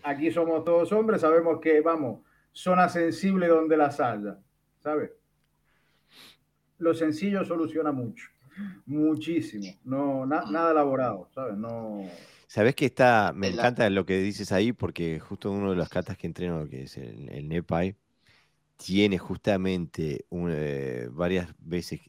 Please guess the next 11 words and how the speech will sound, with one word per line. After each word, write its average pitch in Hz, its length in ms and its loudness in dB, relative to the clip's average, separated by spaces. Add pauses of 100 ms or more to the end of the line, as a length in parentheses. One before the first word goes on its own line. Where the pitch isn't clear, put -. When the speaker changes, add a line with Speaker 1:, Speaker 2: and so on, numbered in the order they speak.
Speaker 3:
en 80 180 -10
la 76 120 -6
técnica 90 400 -4
donde 76 220 -6
agarra 87 400 0
los 95 120 -2
testículos 95 460 -6
y 78 40 -6
después 98 440 -2 (100)
da 92 180 -4
vuelta, 101 640 -2